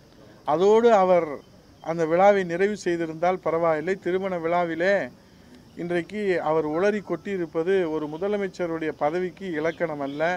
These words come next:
தரந்தாழ்ந்த விமர்சனங்கள், தனிநபர் விமர்சனங்கள், தரங்கட்ட வார்த்தையிலே விமர்சனங்கள், ஒரு நிதானமற்ற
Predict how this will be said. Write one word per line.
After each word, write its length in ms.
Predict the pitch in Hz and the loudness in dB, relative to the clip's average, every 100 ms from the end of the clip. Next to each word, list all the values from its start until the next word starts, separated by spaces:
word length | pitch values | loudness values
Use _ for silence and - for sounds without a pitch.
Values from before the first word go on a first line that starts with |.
| - - - - - - | -6 -20 -20 -20 -8 0
தரந்தாழ்ந்த 720 | 156 190 190 190 202 208 196 | 2 2 2 2 2 0 -4
விமர்சனங்கள், 840 | 165 160 160 127 147 139 151 185 185 - - - - | -4 -6 -6 -6 -8 -2 -2 -2 -6 -16 -20 -20 -4
தனிநபர் 560 | 151 175 208 196 190 175 | -2 0 0 0 0 -2
விமர்சனங்கள், 720 | 160 160 - 147 139 151 175 175 - - - - - - - - - - - - - - - | -4 -4 -4 -6 -2 0 0 -4 -14 -20 -20 -20 -20 -20 -20 -20 -20 -20 -20 -20 -20 -10 0
தரங்கட்ட 560 | 160 190 202 185 226 | 0 2 -2 2 2
வார்த்தையிலே 580 | 185 165 185 214 196 185 | 4 4 4 0 0 0
விமர்சனங்கள், 800 | 165 160 160 - 147 135 156 180 180 - - - - - - - - - - | -2 -4 -4 -4 -6 -4 -2 -2 -8 -14 -20 -20 -20 -20 -20 -20 -20 -20 -8
ஒரு 200 | 160 156 | -2 -2
நிதானமற்ற 800 | 156 175 202 214 220 208 190 220 | -2 2 4 6 2 0 0 -2